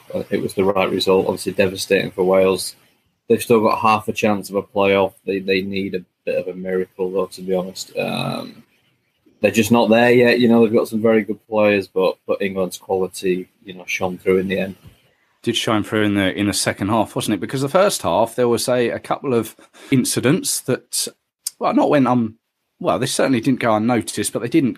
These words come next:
Speaker 2: they didn't count. Um, Nikita Parris scored, but was then deemed offside, and then Wales had a, had a penalty disputed, didn't they? What, what was your take on both of those?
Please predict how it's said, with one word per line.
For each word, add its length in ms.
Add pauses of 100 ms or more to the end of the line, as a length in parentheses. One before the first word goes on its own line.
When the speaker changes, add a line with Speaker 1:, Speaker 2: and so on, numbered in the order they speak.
Speaker 2:
they 100
didn't 220
count. 560
Um, 220
Nikita 360
Parris 600 (520)
scored, 520
but 160
was 140
then 160
deemed 300
offside, 560
and 220
then 540
Wales 540
had 280
a, 560
had 140
a 40
penalty 840 (760)
disputed, 720 (340)
didn't 180
they? 120
What, 160
what 80
was 140
your 100
take 320
on 80
both 140
of 80
those? 260